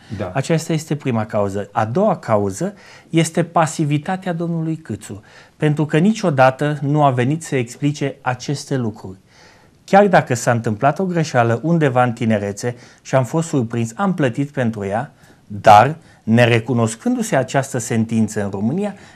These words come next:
Speaker 2: eu nu am statutul de penal. Iar, ă, a preferat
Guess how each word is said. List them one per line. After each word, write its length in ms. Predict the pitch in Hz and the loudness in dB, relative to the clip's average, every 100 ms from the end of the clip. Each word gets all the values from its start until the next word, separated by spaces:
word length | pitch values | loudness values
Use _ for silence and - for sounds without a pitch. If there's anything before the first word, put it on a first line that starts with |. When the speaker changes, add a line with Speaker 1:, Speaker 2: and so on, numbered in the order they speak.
| - | -4
Speaker 2:
eu 220 | 156 175 | 2 2
nu 100 | 185 | 2
am 140 | 170 | 0
statutul 800 | 151 - 135 165 156 147 143 127 | -2 -2 -2 -2 -4 -4 -4 -6
de 180 | - 123 | -6 -6
penal. 440 | 123 120 104 90 - - - - - | -2 -2 -4 -6 -12 -20 -20 -20 -12
Iar, 440 | 127 123 123 131 - _ _ - | 0 4 4 4 -6 _ _ -4
ă, 400 | 143 131 127 127 - _ - | 2 4 4 2 -2 _ 2
a 160 | 139 | 4
preferat 720 | 139 143 127 131 135 190 202 | 4 2 0 2 2 2 0